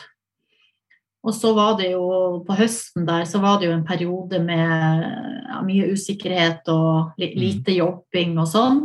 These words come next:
Speaker 1: men så plutselig så, øh, var hun som på det tidspunktet var reporter i P tre Morgen, var gravid.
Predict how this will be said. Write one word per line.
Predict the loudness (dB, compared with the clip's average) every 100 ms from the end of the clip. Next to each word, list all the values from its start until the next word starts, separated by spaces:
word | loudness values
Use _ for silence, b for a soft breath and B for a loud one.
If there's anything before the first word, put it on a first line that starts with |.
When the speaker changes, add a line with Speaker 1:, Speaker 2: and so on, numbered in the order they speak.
| 4
Speaker 1:
men | 4 2
så | 2 2 2 0 -6 _ _ _ _ _ _ _ _ _ _ _ _
plutselig | -4 -4 -2 -2
så, | 0 2 4 4 2 2 0 -2 -2 -2
øh, | -2 -2 -4 -8 _ _ _ _ _ -12
var | -2 2 4 4 4 4 2 2 -4 -8 -12 -18 -14 -2
hun | 0 0
som | -2 -2 -2 -4
på | -2
det | -2 0
tidspunktet | -4 -6 -6 -6 -4 -2
var | -2 -2
reporter | -4 -4 -4 -4 -6 -8 -6 -6 -8
i |
P | -4 -4 -4
tre | 0
Morgen, | 2 4 2 0 -4
var | -2 -4 -2
gravid. | 0 2 4 2